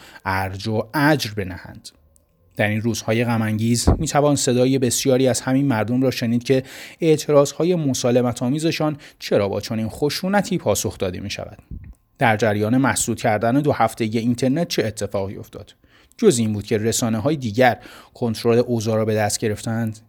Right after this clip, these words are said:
یعنی بخش‌هایی در حاکمیت به روزنامه‌نگاران داخلی کشور که فعالیت قانونی دارند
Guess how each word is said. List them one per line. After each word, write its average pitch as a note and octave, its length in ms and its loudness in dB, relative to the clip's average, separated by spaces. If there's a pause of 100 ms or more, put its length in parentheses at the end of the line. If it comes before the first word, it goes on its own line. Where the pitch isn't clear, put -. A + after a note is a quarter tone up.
(100)
یعنی B2 300 2
بخش‌هایی B2+ 520 2
در D3+ 140 4
حاکمیت A2+ 760 -2
به A#2+ 60 -2
روزنامه‌نگاران A#2 920 0
داخلی B2 580 0
کشور B2 440 2
که - 180 -12
فعالیت B2 640 0
قانونی C3 680 2
دارند A#2+ 440 2